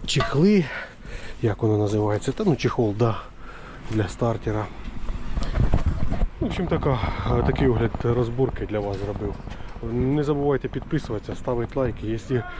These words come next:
щось треба, що вам понравилось, що я не засняв, телефонуйте Сані, він на, на всі вопроси вам відповіде,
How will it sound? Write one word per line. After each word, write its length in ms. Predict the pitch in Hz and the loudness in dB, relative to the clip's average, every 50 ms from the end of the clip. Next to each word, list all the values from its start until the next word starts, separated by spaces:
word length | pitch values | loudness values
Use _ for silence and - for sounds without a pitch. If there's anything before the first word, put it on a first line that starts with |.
| - - - | -10 -10 -6
щось 220 | - - 131 117 | 0 0 0 0
треба, 380 | - - 143 139 135 127 117 104 - | 2 0 0 0 2 0 -2 -4 -4
що 100 | - 131 | -4 -2
вам 160 | 117 117 113 | -2 -2 -2
понравилось, 540 | 113 120 113 120 131 131 123 117 107 104 101 - | -2 -4 -4 -2 -2 -2 -2 -4 -4 -4 -6 -4
що 80 | - 123 | -4 -2
я 120 | 110 107 | -2 0
не 120 | 107 110 107 | 0 -2 -2
засняв, 440 | 107 110 - - - 127 117 107 101 101 - - | -2 -4 -4 0 0 2 2 2 0 -4 -6 0
телефонуйте 600 | - 131 123 117 - - 123 123 117 107 - 117 | 0 0 0 0 -2 -2 -2 0 0 -2 -2 -4
Сані, 320 | - - 139 123 117 104 | -2 -2 -2 -2 -2 -2
він 160 | 101 107 110 110 | -2 -2 0 0
на, 100 | 110 107 104 - - - - - - | -2 -2 -4 -6 -10 -10 -8 -6 -2
на 60 | 135 | -2
всі 180 | 120 113 - 131 | -2 -2 -2 -2
вопроси 360 | 117 113 - 127 120 101 117 | -2 -2 -2 -2 -4 -2 -2
вам 200 | 110 107 104 107 | -2 -2 -2 -2
відповіде, 420 | 113 - 139 127 123 107 110 104 | -4 -4 -4 -6 -4 -4 -4 -6